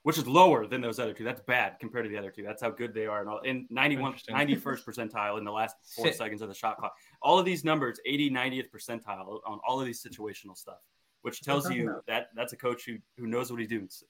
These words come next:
Speaker 1: in terms of the cerebral stuff like you guys were talking about. So,
Speaker 3: Mm-hmm.
Speaker 1: yeah, I, I'm really, really looking forward to this matchup in terms of that. And in
Speaker 3: Yeah.
Speaker 1: terms of, you brought up Angel Reese and, and Elizabeth Kitley, and I,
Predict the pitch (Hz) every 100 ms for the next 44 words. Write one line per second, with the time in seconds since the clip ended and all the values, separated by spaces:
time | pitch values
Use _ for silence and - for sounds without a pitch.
0 | _ 113 107 120 113 101 - 104 110 117
1 | 117 120 117 117 110 110 117 110 104 110
2 | - 113 123 120 - _ _ _ - 135
3 | 113 98 - 135 110 92 151 - - 165
4 | 113 117 139 135 123 110 110 120 113 107
5 | 104 107 - 107 113 104 - 101 98 107
6 | 98 _ _ - 113 143 123 101 110 147
7 | - - _ _ _ _ 139 165 160 160
8 | 156 143 123 120 _ - 135 165 165 170
9 | 165 135 147 156 139 139 151 139 123 123
10 | 127 120 127 131 131 - 139 160 165 131
11 | 113 - - 135